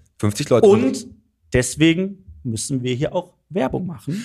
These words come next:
Speaker 1: Und deswegen müssen wir davon auch reden. Und wir haben eine Nachricht gekriegt von jemandem, der auch dieses, dieses Aber-Ding hat.
Speaker 2: Hat denn der überhaupt sein, kennt man den? Also der hat nicht mal einen Namen dazu geschrieben,
Speaker 1: Da
Speaker 2: ne?
Speaker 1: stand nur,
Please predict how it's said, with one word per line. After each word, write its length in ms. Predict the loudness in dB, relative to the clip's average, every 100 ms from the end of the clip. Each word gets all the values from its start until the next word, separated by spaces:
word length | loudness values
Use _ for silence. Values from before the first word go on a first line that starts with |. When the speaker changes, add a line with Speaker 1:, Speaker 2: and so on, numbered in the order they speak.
| -6
Speaker 1:
Und 160 | -4 -2
deswegen 240 | 0 0
müssen 160 | 0 2
wir 80 | 2
davon 260 | 2 0
auch 140 | 0 0
reden. 180 | -2
Und 200 | 0 -4 -6 -18 0
wir 80 | 2
haben 80 | 4
eine 100 | 2
Nachricht 480 | 2 2 2 0
gekriegt 640 | -2 -4 2 2 0 -14 -20 -20 -6
von 160 | 2 4
jemandem, 460 | 6 6 4 2
der 180 | 2 4
auch 220 | 4 4 -4
dieses, 320 | -4 -2 -4
dieses 320 | -4 -6 -2 0
Aber-Ding 520 | 2 2 0 -4 -6
hat. 140 | -4
Speaker 2:
Hat 160 | -2 2
denn 140 | 4
der 140 | 4 6
überhaupt 200 | 4 4
sein, 220 | 0 0
kennt 200 | -4 -2
man 100 | -2
den? 200 | -2 0
Also 220 | 0 2
der 140 | 0
hat 180 | 0 -4 -8
nicht 160 | -4
mal 80 | 0
einen 60 | 2
Namen 180 | 2
dazu 200 | 0 -2
geschrieben, 220 | -6 -2 0
Speaker 1:
Da 80 |
Speaker 2:
ne? 40 | 2
Speaker 1:
stand 320 | 2 0 0
nur, 480 | 0 4 4 4